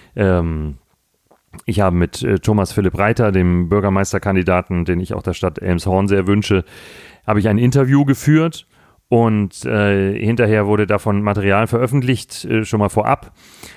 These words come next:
Und, äh, da schrieb dann jemand drunter, „Oh, Jacke im Sitzen immer öffnen.“ Gut, äh, ist normalerweise eine Regel, ne? Ein Sakko öffnet man, wenn man sich hinsetzt. Ja,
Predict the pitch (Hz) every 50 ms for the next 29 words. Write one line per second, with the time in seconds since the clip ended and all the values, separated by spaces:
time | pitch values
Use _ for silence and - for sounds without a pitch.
0 | - _ _ _ _ 131 123 120 98 - - 73 78 - - - 104 117 113 -
1 | - 139 135 - 123 113 110 113 113 113 113 110 - 98 113 113 104 113 104 101
2 | 92 - _ _ _ - _ _ _ _ _ _ _ _ _ _ - 107 113 113
3 | 104 101 - 127 120 - - 160 151 131 113 135 147 - - - 143 165 151 156
4 | 160 151 156 160 151 - - - 117 87 71 65 64 - _ _ _ _ _ _
5 | _ _ _ _ _ _ _ _ _ _ _ _ _ _ _ _ - - _ -
6 | - - _ _ - 123 123 - - - - 156 139 131 139 - - 160 160 160
7 | 165 - - _ - 139 131 - - 123 110 107 95 110 123 117 104 107 101 95
8 | 95 92 87 80 85 92 92 87 80 85 110 139 156 127 101 98 110 - - 127
9 | 113 117 120 120 110 - - 123 95 104 98 95 95 92 95 92 90 87 85 80
10 | 82 - - - 120 139 151 151 135 113 110 123 131 139 - - - - - _
11 | - 95 87 92 101 107 110 107 107 107 104